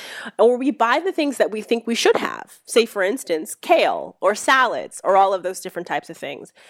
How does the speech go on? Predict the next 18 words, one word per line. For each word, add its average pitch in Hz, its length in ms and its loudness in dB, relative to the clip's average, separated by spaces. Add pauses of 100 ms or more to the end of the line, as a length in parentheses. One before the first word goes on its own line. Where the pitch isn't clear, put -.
(120)
without 254 380 0
a 220 60 -4
true 277 640 -6
kind 220 280 -2
of 175 140 -6
inventory 254 720 -2
of, 202 160 2
like, 180 400 2
"Ro, 190 500 0 (320)
what's 269 300 0 (100)
actually 233 460 -2
the 208 120 -6
foods 190 280 -6
that 175 140 0
make 165 180 -4
you 175 60 -8
happy?" 175 500 -2
And 165 120 -2